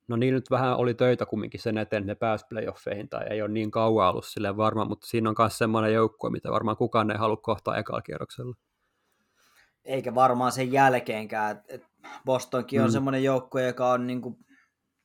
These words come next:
Speaker 2: ensinnäkin tosi kokenut ja marinoitunut, ja, ja tietää, miten pudotuspeleissä pelataan. Siellä pystyy tarvittaessa muuan kolme seiska vetään, vetään kylkiluut murtuneena ja revennellä pernalla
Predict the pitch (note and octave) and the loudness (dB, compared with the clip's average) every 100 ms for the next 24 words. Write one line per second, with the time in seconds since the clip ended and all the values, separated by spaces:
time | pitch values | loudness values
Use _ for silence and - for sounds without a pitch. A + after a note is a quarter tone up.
0 | _ B2 A#2 B2 A2+ A#2 - B2+ B2 A#2 | _ -12 -10 -8 -10 -10 -8 -6 -6 -2
1 | C3 C3 C3+ B2+ B2+ B2 C3 C3 B2+ B2+ | 0 2 2 0 0 2 4 4 2 0
2 | B2+ B2 C3 C3 C3 B2+ B2+ - - C3 | -2 -2 -8 -6 -4 -4 -4 -8 -14 -10
3 | B2 - _ _ _ _ _ - C3+ C3 | -10 -12 _ _ _ _ _ 0 2 4
4 | B2+ C3 C3+ A#2+ C3+ B2+ B2+ - B2+ A#2+ | 2 2 -2 -4 -4 -4 -6 -4 -4 -4
5 | - C3 B2+ - A#2+ A#2 A#2+ G#2 A#2+ - | -2 2 2 0 -2 -2 -6 -8 -14 -6
6 | B2 A#2 - C3 C3 B2 - B2 A#2+ - | -6 -6 -2 2 2 0 -2 -2 -2 -4
7 | - _ _ _ - - _ C#3 C#3+ C3 | -12 _ _ _ -20 -20 _ -4 -2 0
8 | C#3+ C3+ C3 B2 C3 B2 B2+ A#2+ A#2+ - | 2 2 2 0 -2 -2 -4 -4 0 4
9 | A#2+ B2 - B2+ B2 B2 A#2+ C3 A#2 A#2+ | 4 2 -8 -6 -2 -2 0 -2 -2 -4
10 | A#2+ B2 A#2+ A2+ A#2+ A2+ A2 A2+ A#2 A#2 | -4 -4 -4 -4 -6 -6 -2 0 0 -2
11 | A2 A2 G#2+ - _ B2 A#2 A2 G#2 G2+ | -4 -6 -8 -10 _ -2 -2 -2 -6 -8